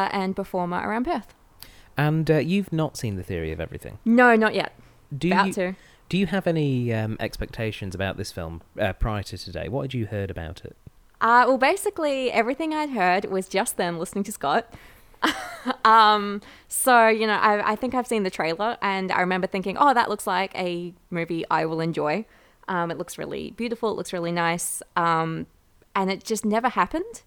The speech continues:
Speaker 1: It was always on my list and then life got in the way. And I sort of really wasn't watching movies a lot in the last couple of years 'cause I was busy doctoring.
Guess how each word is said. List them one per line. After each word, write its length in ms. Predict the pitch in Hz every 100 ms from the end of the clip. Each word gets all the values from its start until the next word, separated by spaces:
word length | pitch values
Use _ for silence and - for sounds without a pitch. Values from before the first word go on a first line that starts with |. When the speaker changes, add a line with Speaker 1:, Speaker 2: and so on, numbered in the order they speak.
| _ _ _ _
Speaker 1:
It 180 | - 190
was 180 | 208 196
always 340 | - 208 226
on 120 | 220 208
my 120 | 196
list 520 | 185 190 - - - -
and 380 | 190 180 180 165
then 320 | 180 170 165
life 340 | 165 160 180 -
got 180 | 165
in 100 | 180
the 60 | 170
way. 380 | 165 160 156 160 - _ _ -
And 220 | 175 170
I 240 | 165 165
sort 220 | - 202 190
of 120 | 175
really 220 | 190 185
wasn't 320 | 165 175 175
watching 500 | 180 180 - 185 175
movies 400 | 175 175 170 165
a 60 | 165
lot 180 | 160 -
in 40 |
the 60 | 165
last 180 | 165 -
couple 200 | 175 -
of 40 | 185
years 300 | 240 233 226
'cause 160 | 196
I 100 | 175
was 120 | 180 -
busy 260 | 175 170 160
doctoring. 600 | 185 190 175 156 185